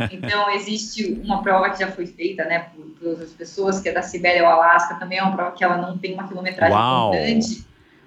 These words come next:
Speaker 1: mas é um desafio muito grande de frio mesmo, de frio.
Speaker 2: Uau, que
Speaker 1: Então, a
Speaker 2: legal.
Speaker 1: gente sonha em fazer essa juntos, deve ser bem legal. Mas, assim, por enquanto são sonhos.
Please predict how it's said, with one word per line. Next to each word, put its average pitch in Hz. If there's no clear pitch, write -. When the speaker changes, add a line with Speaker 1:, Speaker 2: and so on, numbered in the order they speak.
Speaker 1:
mas 180
é 190
um 196
desafio 208
muito 226
grande 214
de 285
frio 202
mesmo, 170
de -
frio. -
Speaker 2:
Uau, 85
que -
Speaker 1:
Então, 113
a 185
Speaker 2:
legal. 180
Speaker 1:
gente 196
sonha 214
em 220
fazer 208
essa 208
juntos, 208
deve 175
ser 175
bem 180
legal. 175
Mas, 240
assim, 285
por -
enquanto 180
são 226
sonhos. 196